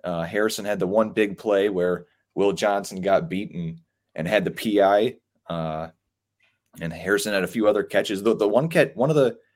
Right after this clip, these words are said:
catches he had was for twenty or twenty-five yards on the last drive of the game, and they were trying to, to force feed him on that last drive. But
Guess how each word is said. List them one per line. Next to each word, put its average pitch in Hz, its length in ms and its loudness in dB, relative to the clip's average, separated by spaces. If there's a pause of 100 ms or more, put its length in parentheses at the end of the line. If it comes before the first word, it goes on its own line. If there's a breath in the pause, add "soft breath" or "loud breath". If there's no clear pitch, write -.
(180 soft breath)
catches 131 240 -2
he 120 140 0
had 127 140 0
was 120 160 -4
for 113 320 -6 (280)
twenty 123 240 -2
or 117 40 0
twenty-five 120 440 0
yards 113 240 2
on 110 80 -2
the 104 80 -6
last 110 380 2 (300)
drive 117 360 4
of 120 80 -2
the 107 80 0
game, 123 340 -4 (640)
and 87 500 -2 (460)
they 90 100 0
were 98 100 2
trying 110 240 0
to, 95 100 0 (140)
to 98 100 -8
force 123 300 0
feed 104 100 -4
him 95 80 -2
on 92 120 0
that 71 120 -2
last 95 300 0
drive. 98 360 2
But 87 220 0